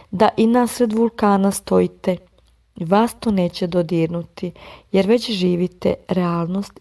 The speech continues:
i iluzija vas više ne dotiče. Uskoro ću vam predati još jednu poruku,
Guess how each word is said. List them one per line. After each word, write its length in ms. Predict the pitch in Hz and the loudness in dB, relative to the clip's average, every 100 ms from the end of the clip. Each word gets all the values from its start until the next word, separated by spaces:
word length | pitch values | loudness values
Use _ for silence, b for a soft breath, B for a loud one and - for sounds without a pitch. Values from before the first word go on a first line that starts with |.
| - | -4
i 260 | 202 202 | 0 2
iluzija 460 | 220 247 220 233 226 | 2 0 2 2 2
vas 300 | 226 226 - | 0 -2 -2
više 380 | 185 - - 175 - | -4 -4 -6 -8 -6
ne 180 | 180 175 | -6 -4
dotiče. 720 | 160 160 160 170 - - 190 - _ _ _ _ _ _ _ _ B B B B - | -2 -4 -6 -14 -12 -10 -10 -10 _ _ _ _ _ _ _ _ B B B B 0
Uskoro 440 | 202 - - 247 | 2 2 2 0
ću 160 | 247 254 | 0 0
vam 140 | 247 | 0
predati 520 | 220 190 180 190 - | 2 2 2 -2 0
još 240 | 190 160 - | 0 0 0
jednu 220 | 180 185 | 0 -2
poruku, 680 | - 185 180 165 - - | -2 0 2 0 -4 -10